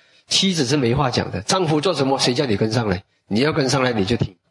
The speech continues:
你不可能插手丈夫所做的事，他的行业，你不能改变他。即使是在今天，在印度也是这样子。嗯，做妻子的只能够服服帖帖、忠心的跟着丈夫。我们的菩萨，那耶稣陀罗也是讲，生生世世对菩萨一定是这样子的。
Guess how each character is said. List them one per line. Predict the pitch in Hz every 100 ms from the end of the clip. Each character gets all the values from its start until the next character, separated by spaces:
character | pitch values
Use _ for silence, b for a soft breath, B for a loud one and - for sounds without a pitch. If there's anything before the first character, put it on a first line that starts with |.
| _ _ _ _ _ _ _ _ _
你 | _ 104 101 104
不 | 107 -
可 | - 113
能 | 120
插 | 123 131
手 | 101
丈 | 95 120
夫 | 110 104
所 | 92
做 | 87 117
的 | 101
事， | - 101
他 | 113
的 | 104
行 | - 87 113
业， | - B B -
你 |
不 | 107 190
能 | 127 123
改 | 117
变 | 117 117 92
他。 | 87 - _ _ _ _ _ -
即 | 214
使 | 156 123
是 |
在 | 156 170
今 | 147 135
天， | 131
在 | 151
印 | 143 143
度 | 147 139
也 | 90
是 | 117
这 | 127
样 | 110
子。 | - - _ _ _ _ _ -
嗯， | 117 131 165
做 | 202
妻 | - 226
子 | 190 123
的 | 127
只 | -
能 | 104 113
够 | 147
服 | - 110
服 | 123 113
帖 | 120
帖、 | 113
忠 | - 143
心 | 139 139
的 | 131 113
跟 | 117
着 | 113 - b b b b _
丈 | 123 98
夫。 | 98
我 | 101
们 | 135
的 | 151
菩 | 131 131
萨， | - 123
那 | 135
耶 | 120 127
稣 | 151
陀 | 131 117
罗 | 131
也 | 113
是 | 85 127
讲， | 117 98
生 | 156 143
生 | 143
世 | 139 147
世 | 139
对 | 127 143 120
菩 | 104
萨 | 110 -
一 |
定 | 131 135
是 | 127
这 | 131
样 | 110
子 | -
的。 | -